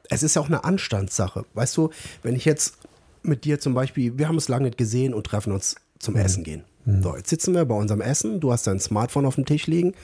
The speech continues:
Speaker 1: und ständig kommt eine Benachrichtigung rein. In dem Moment, wo es vibriert oder das Lämpchen blinkt, wirst du unaufmerksam.
Speaker 2: Mhm.
Speaker 1: Das heißt, deine Aufmerksamkeit ist kurz aufs Gerät ge-, gerichtet, auch wenn du mir aufmerksam zuhörst,
Speaker 2: Mhm.
Speaker 1: bist du trotzdem kurz abgelenkt.
Speaker 2: Mhm.
Speaker 1: So, mich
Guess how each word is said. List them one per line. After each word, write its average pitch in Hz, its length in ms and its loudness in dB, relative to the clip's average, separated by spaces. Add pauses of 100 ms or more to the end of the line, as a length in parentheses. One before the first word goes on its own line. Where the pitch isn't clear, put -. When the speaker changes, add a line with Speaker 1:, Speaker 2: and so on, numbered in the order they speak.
(400)
Speaker 1:
und - 120 2
ständig 123 320 2
kommt 113 160 -2
eine 113 80 -2
Benachrichtigung 82 640 -4
rein. 71 280 -6
In 107 100 -2
dem 165 120 2
Moment, 143 480 0
wo 110 80 -4
es - 160 -8
vibriert 156 580 0
oder 92 300 0
das - 140 -8
Lämpchen 117 340 0
blinkt, 131 360 0 (240)
wirst - 200 -2
du 143 60 4
unaufmerksam. 69 800 -4 (160)
Speaker 2:
Mhm. 98 120 4
Speaker 1:
Das 87 120 0
heißt, 107 180 -2
deine 95 120 -2
Aufmerksamkeit 131 600 0
ist 95 140 -8
kurz - 240 -2
aufs - 180 -6
Gerät 101 340 0
ge-, 156 100 2 (560)
gerichtet, 160 440 0
auch 127 80 -2
wenn 190 140 4
du 175 60 4
mir 123 200 2 (640)
aufmerksam 113 480 0
zuhörst, 117 640 0
Speaker 2:
Mhm. 104 180 2 (260)
Speaker 1:
bist - 100 -8
du 113 60 0
trotzdem 127 320 -2
kurz 117 220 0
abgelenkt. - 640 -10
Speaker 2:
Mhm. 98 180 6
Speaker 1:
So, 95 180 4 (580)
mich 170 360 2